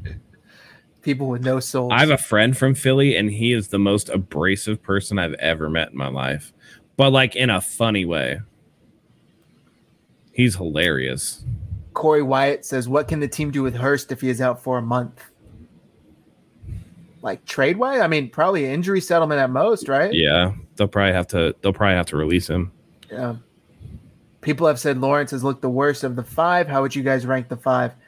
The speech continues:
Speaker 1: I haven't watched enough, honestly.
Speaker 2: I don't think he's looked the worst. If we're talking purely based off of how they look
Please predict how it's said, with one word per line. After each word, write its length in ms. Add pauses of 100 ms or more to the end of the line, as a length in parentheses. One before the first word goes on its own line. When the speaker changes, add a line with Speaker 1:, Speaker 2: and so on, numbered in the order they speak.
(160)
Speaker 1:
I 40
haven't 320
watched 320
enough, 340
honestly. 580 (720)
Speaker 2:
I 60
don't 100
think 100
he's 180
looked 140
the 100
worst. 640 (1600)
If 120
we're 60
talking 340
purely 360
based 340
off 160
of 80
how 220
they 160
look 500